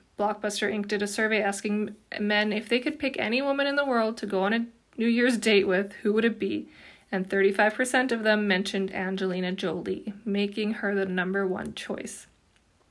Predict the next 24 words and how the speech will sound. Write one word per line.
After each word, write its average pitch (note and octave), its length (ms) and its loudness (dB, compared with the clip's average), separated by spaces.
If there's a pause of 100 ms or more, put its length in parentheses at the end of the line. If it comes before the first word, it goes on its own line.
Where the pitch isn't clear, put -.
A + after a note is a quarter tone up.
(440)
So G3 160 -8
that G#3 180 0
was G#3 100 0
in G#3 160 0
two G3 220 -2
thousand F#3 560 -4
three. B3 400 -10 (1300)
An A3 120 -6
interesting G#3+ 560 -4
time. G3+ 560 -6 (300)
<laughs> - 320 -10
I - 920 -6
think G#3+ 160 0
I G#3 60 4
would G3 140 2
have G3 100 0
been G3 140 0
in F#3 100 -2
grade F#3 380 -2
six - 420 -10
or - 80 -6
seven A3 380 -4
around A3 340 -2
then. A3 340 -6